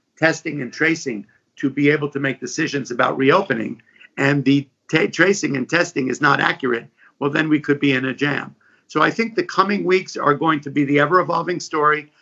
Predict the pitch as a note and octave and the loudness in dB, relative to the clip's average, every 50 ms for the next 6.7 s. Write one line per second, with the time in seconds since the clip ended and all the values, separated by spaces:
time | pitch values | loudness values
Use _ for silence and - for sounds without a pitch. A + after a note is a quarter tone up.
0 | _ _ - - A2 C#3+ C#3 C3 C3 B2+ A2+ C3 C3 C3 - - - E3 E3 E3 | _ _ -10 -4 0 2 2 2 2 2 0 0 -2 -2 -6 -8 -8 -6 -4 -2
1 | E3 E3 E3 D#3+ - _ _ _ _ - C3+ B2+ C3 C3+ C3+ - - B2+ B2+ B2 | -2 -4 -6 -8 -14 _ _ _ _ -8 -4 -4 -4 -4 -6 -6 -6 -4 -4 -2
2 | B2 B2+ - - B2+ A#2+ A#2+ A#2+ A#2+ B2 - - A2+ A2+ A2+ - - - A#2+ A#2+ | -4 -6 -8 -4 -2 0 0 0 -2 -4 -4 0 0 0 0 0 0 -2 -2 -2
3 | - - B2 A#2 - - - E3 F#3 F#3 _ _ - _ _ - - C3 C#3 C3+ | 0 0 -2 -2 -2 -2 -4 -4 -4 -4 _ _ -20 _ _ -8 -2 2 2 2
4 | - - D#3+ D3+ D3 D#3 D#3 C#3+ D3+ D3 C#3 - - D#3 D3 C#3+ D3+ - - C3 | 2 2 0 2 2 0 -2 0 2 0 2 2 4 4 4 4 2 0 0 0
5 | C3+ C3+ C3+ C3+ B2 - _ _ _ _ - B2 B2 C#3 F3+ F3+ - - - F3 | 2 2 2 0 -2 -6 _ _ _ _ -10 -4 2 2 2 2 2 0 2 2
6 | F3 F3 - - - E3 D#3+ D#3+ F3 F3+ F#3+ F#3+ G3 | 2 2 0 -6 -12 -10 -6 -2 -2 0 -2 -2 -4